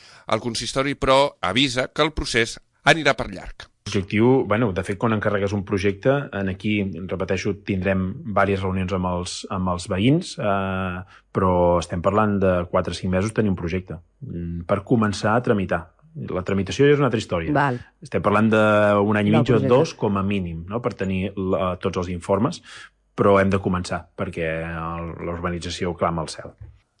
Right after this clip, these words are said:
Speaker 1: La urbanització del Riuet es va construir a finals dels anys setanta en terrenys inundables entre el promontori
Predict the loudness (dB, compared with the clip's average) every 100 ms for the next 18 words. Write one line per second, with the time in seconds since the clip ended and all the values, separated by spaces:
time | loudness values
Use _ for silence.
0 | _ 2 4 2 -2 -4 -2 -2 0 2
1 | 4 2 0 -4 -4 -10 -4 0 2 0
2 | -2 -2 -2 0 -4 -4 -6 -4 0 0
3 | 0 -8 -8 -10 -4 -4 -4 -10 -10 2
4 | 4 4 0 -8 -8 -6 -6 -8 -10 -6
5 | 2 2 2